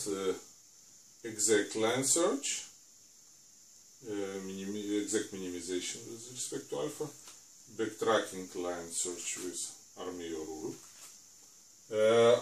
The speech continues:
other possibilities are, uh, constant, uh, constant step size.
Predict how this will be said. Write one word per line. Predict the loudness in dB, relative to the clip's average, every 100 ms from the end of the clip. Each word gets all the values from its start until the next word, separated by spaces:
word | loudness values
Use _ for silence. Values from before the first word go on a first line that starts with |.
| 8
other | 8
possibilities | 6 6 6 4 2 2 4 4 4 8
are, | 10 8 6 -8 -20 -20 -20 -20 -20 -4
uh, | 4 8 10 12 10 8
constant, | 2 2 4 2 0 -6 -2
uh, | -2 4
constant | 4 4 2 0
step | -2 4 2
size. | 2 -2 -2 -2